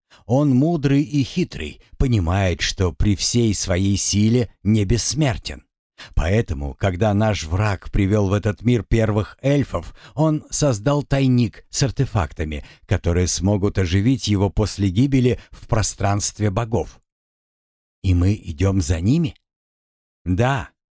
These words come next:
именно они наша главная цель. Я хочу понять,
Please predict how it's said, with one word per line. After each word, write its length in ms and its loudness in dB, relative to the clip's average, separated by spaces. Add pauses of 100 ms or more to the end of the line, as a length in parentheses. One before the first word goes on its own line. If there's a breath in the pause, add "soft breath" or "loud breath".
(340 soft breath)
именно 580 2
они 400 4
наша 340 0
главная 540 0
цель. 360 -6 (460 loud breath)
Я 200 2
хочу 320 -2
понять, 520 0